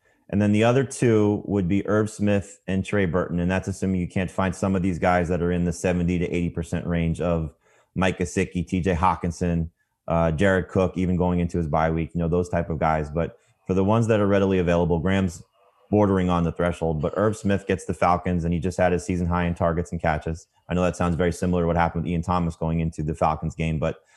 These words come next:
Irv Smith is a little bit more of a playmaker. And then for Trey Burton, two games that he's played, he's got eleven targets in those two games, and he's essentially working as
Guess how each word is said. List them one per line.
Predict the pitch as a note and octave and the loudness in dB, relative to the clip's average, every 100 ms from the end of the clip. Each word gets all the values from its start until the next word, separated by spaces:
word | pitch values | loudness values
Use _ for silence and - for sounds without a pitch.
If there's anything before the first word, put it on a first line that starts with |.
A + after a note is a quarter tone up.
| _ _ | _ _
Irv | F2+ F2 | -2 -2
Smith | F2 F2 | -2 -2
is | E2 | -2
a | E2+ | 0
little | E2+ | 0
bit | D#2 | 0
more | E2 E2 | -2 -2
of | |
a | D#2 | -2
playmaker. | - E2+ D#2+ D2 F2 - _ _ _ _ - | -2 0 0 -2 -6 -8 _ _ _ _ -4
And | F#2+ F#2 | 0 2
then | F#2+ F2+ F2+ - _ _ _ _ | 2 2 0 -2 _ _ _ _
for | - F#2+ F2 | -2 0 0
Trey | - A#2 | 0 2
Burton, | F#2+ A2+ F#2+ F2+ F2 - | 4 4 2 -2 -4 -12
two | - G#2+ | -4 0
games | G#2+ G#2 F#2 | 2 2 2
that | G2 | 0
he's | F2+ | -2
played, | - G#2+ F2+ | 0 0 2
he's | |
got | F#2 | 2
eleven | F2+ F#2+ F2+ | 2 2 0
targets | - G#2 G2 - | 2 2 2 0
in | |
those | F2 E2+ | -2 -2
two | F2+ | -2
games, | E2 E2 E2 - - | 0 0 -2 -6 -8
and | E2+ F2 | -4 -2
he's | F2+ E2 E2+ - F#2 | 0 -2 -8 -12 -12
essentially | E2+ G2+ - F2+ F2 E2 - | -4 -4 -2 -2 0 -2 -2
working | E2+ F2 E2+ D2+ | -2 -2 -2 -2
as | F2 E2+ D2+ D#2 | 0 0 -2 -10